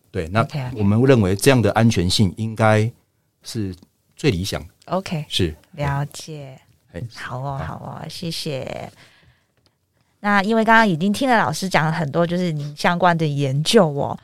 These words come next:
Speaker 2: 想说能否再请您再跟我们多说说啊，您目前在这个方面的最新进展及发现呢？就是刚刚可能没有提及到的。
Speaker 1: 好，呃，我，我们现在就是玩到就是把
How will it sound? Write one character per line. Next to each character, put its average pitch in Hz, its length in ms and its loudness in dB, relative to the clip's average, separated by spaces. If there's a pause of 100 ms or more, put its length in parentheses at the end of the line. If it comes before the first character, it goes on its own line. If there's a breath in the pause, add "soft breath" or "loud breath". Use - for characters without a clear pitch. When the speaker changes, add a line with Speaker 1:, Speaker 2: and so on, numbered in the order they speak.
(260 soft breath)
Speaker 2:
想 156 200 -10
说 269 320 2 (220 loud breath)
能 214 120 0
否 277 160 0
再 247 320 0
请 214 260 0
您 208 240 0
再 220 240 0 (120)
跟 285 160 4
我 247 120 2
们 151 200 -2
多 196 120 -2
说 208 200 0
说 196 240 0
啊， 180 240 0
您 170 180 -4
目 240 220 -4
前 165 200 -4
在 170 140 -2
这 233 160 -4
个 175 80 0
方 160 240 -2
面 170 140 -2
的 143 80 -4
最 165 180 -2
新 151 220 -6
进 170 180 0
展 139 220 -6
及 - 120 -14
发 143 200 -6
现 - 280 0
呢？ - 60 -14 (140)
就 170 100 -10
是 160 140 -4
刚 165 120 0
刚 165 160 2
可 156 120 -2
能 - 120 -6
没 143 120 -4
有 107 100 -4
提 - 220 -8
及 - 200 -16
到 - 200 -4
的。 87 100 -6
Speaker 1:
好， 92 160 -4 (400)
呃， 101 360 0 (160)
我， 147 100 2
我 135 120 4
们 127 120 8
现 175 160 6
在 170 100 10
就 143 140 4
是 127 300 4
玩 107 260 6
到 117 160 6
就 107 80 2
是 104 220 2
把 78 440 -4